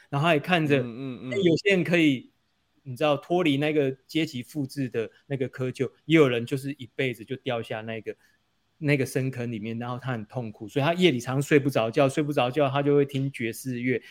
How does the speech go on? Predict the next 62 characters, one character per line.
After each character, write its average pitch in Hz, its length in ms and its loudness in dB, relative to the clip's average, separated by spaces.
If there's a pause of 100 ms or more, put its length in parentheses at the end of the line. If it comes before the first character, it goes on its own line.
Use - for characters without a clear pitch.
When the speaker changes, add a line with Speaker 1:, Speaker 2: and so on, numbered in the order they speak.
Speaker 1:
然 123 140 -6
后 - 20 -2
他 156 100 2
有 123 60 0
四 147 220 -6
只 139 160 0
猫， 139 260 2 (240)
每 131 200 2
一 151 40 4
只 156 140 0
猫 156 180 4
的 147 120 4
名 131 260 0
字 131 180 -2
都 151 200 4
是 151 180 2
用 143 220 4 (340)
爵 139 160 2
士 151 200 -2
乐 156 200 4
手 117 180 -4
的 104 120 -6
名 117 180 -4
字 131 120 -6
来， 110 280 -6 (180)
来 117 220 -2
命 139 240 4
名 95 260 -4
的， 95 160 -8 (180)
然 113 120 -6
后 143 100 0 (120)
煮 113 180 -8
着 120 160 -4
他 135 160 0
喜 117 220 -8
欢 127 180 -2
的 123 100 0
咖 120 300 -4
啡， 117 340 -2 (160)
只 113 180 -10
因 135 120 2
为 139 100 6
他 131 160 -2
要 135 140 2
面 135 200 2
对 127 280 0 (120)
一 - 60 -6
个 120 260 0 (440)
不 156 100 0
法 120 300 -2
沉 110 260 -10
眠 117 240 -2
的 110 140 -4
夜 110 260 -4
晚， 98 160 -8 (460)
而 127 140 0
那 160 120 4
些 147 200 6
都 156 160 6
不 143 120 0
是 123 160 0
他 120 60 2